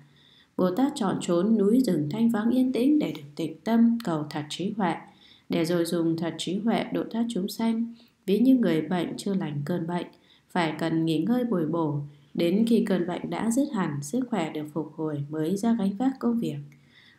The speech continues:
Bồ Tát dùng sức thiền định, uống thuốc trí huệ, được thần thông tự tại, rồi mới vì tất cả hạng chúng sanh dùng các phương tiện thích nghi để khai đạo.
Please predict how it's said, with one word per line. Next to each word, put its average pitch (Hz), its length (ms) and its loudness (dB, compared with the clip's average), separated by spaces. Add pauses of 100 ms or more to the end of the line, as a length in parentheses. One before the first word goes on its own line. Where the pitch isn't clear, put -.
Bồ 170 160 -2
Tát 277 220 2
dùng 175 260 0
sức 269 240 0
thiền 160 240 0
định, 165 360 0
uống 170 220 -4
thuốc 262 180 2
trí 196 300 -2
huệ, 180 160 0 (200)
được 165 240 -2
thần 151 220 -10
thông 233 240 2
tự 175 240 -2
tại, 160 180 -6 (500)
rồi 160 180 2
mới 156 220 0
vì 180 260 0
tất 226 100 -2 (120)
cả 165 180 -2
hạng 156 400 -8
chúng 165 320 -6
sanh 226 420 0
dùng 147 380 -2
các 226 200 -4
phương 226 160 -2
tiện 165 220 -2 (140)
thích 233 220 0
nghi 220 260 0
để 151 60 -8 (140)
khai 202 180 -6
đạo. 185 280 -4